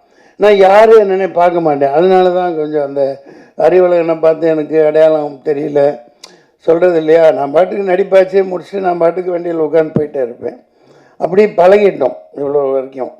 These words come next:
அதனால பல இழப்புகளை நான் சந்திச்சிருக்கேன். But நம்ம அதிகமாக லோடு எடுத்துக்க முடியாது இல்லையா. அந்த வகையில் இப்போ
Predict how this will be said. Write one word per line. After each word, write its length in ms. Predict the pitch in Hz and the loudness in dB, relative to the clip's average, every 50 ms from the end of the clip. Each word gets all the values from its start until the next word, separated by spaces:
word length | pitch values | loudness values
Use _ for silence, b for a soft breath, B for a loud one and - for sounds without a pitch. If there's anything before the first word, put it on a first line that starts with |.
| _ _ _ _ _ B B B B B B B B B B B B B B | _ _ _ _ _ B B B B B B B B B B B B B B
அதனால 500 | - 151 165 170 175 180 180 185 196 202 196 185 175 165 160 156 151 147 143 - | -2 0 0 2 2 2 2 4 4 4 4 6 4 4 4 4 4 2 0 0
பல 260 | - 165 170 185 202 196 180 170 165 160 151 147 147 143 143 143 147 147 | 0 0 4 4 4 4 4 4 2 2 0 0 0 -2 -2 -4 -6 -4
இழப்புகளை 540 | 151 160 180 175 - 175 165 151 160 156 156 | -2 0 0 0 -2 -4 -4 -2 -2 -2 0
நான் 200 | 151 151 143 139 - | -2 -4 -6 -4 -4
சந்திச்சிருக்கேன். 680 | 147 143 139 139 135 - - 123 - - 131 - - - b b b b b b b b - | -4 -4 -4 -8 -12 -14 -16 -20 -18 -18 -18 -20 -20 -20 b b b b b b b b -2
But 340 | 214 208 220 220 208 202 202 | 0 2 2 2 0 0 -4
நம்ம 420 | 185 170 170 180 185 208 214 208 | -6 -8 -8 -6 -6 -4 -4 -2
அதிகமாக 480 | 196 196 220 240 262 262 254 247 226 190 | 0 0 0 0 0 0 0 0 2 4
லோடு 200 | 196 214 233 220 | 4 6 6 6
எடுத்துக்க 400 | 202 190 190 - - 190 190 185 | 4 2 0 -4 -8 -8 -6 -8
முடியாது 360 | 180 170 165 156 147 143 139 | -6 -4 -4 -4 -4 -4 -6
இல்லையா. 460 | 135 139 135 139 135 131 117 - - - - b b b b b b b b b b | -10 -8 -4 -2 -2 -2 -2 -4 -10 -16 -20 b b b b b b b b b b
அந்த 220 | - 175 185 190 | -4 0 2 4
வகையில் 580 | 185 185 185 196 208 220 226 220 214 202 185 180 | 4 4 4 4 4 4 6 6 6 6 6 4
இப்போ 640 | 175 180 156 143 175 175 170 160 160 160 151 151 | 2 0 -2 0 0 2 2 2 2 0 -2 -6